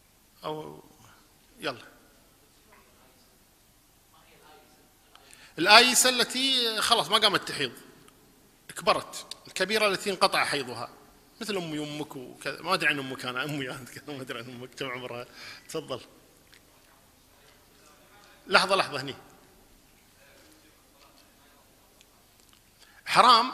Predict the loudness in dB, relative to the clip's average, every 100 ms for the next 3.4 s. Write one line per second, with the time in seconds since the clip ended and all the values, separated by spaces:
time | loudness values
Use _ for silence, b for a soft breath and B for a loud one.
0 | -4 -4 0 0 0 -2 -8 -20 -20 -20
1 | -20 -20 B B B 4 6 6 2 6
2 | 4 4 0 -2 -6 -4 -4 -4 -4 -4
3 | -2 -6 -6